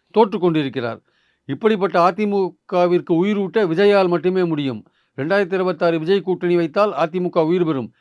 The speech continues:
இல்லையென்றால் நூறு சதவீதம் அதிமுக, அதிமுகவிற்கு தோல்வி உறுதி. இந்த நிலையில் என்ன நடக்கும்? விஜய்க்கு ஒரு கோடி உறுப்பினர்கள் இருக்கிறார்கள். கட்சி சாரா-, சாராத ஆதரவு அதிகம்.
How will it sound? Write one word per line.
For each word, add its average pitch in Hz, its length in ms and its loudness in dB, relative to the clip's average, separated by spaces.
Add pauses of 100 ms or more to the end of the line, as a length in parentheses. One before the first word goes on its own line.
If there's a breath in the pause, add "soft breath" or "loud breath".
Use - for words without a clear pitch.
(140)
இல்லையென்றால் 180 580 2
நூறு 202 300 0
சதவீதம் 190 400 -2
அதிமுக, 170 500 -2 (140)
அதிமுகவிற்கு 170 760 -4
தோல்வி 196 260 0
உறுதி. 175 440 -2 (400 soft breath)
இந்த 180 240 0
நிலையில் 208 320 2
என்ன 202 160 -2
நடக்கும்? 175 440 0
விஜய்க்கு 196 200 -2
ஒரு 180 200 2
கோடி 180 200 2
உறுப்பினர்கள் 185 460 -4
இருக்கிறார்கள். 147 500 -4
கட்சி 151 260 -8
சாரா-, 170 420 0
சாராத 165 460 0
ஆதரவு 165 320 0
அதிகம். 151 360 0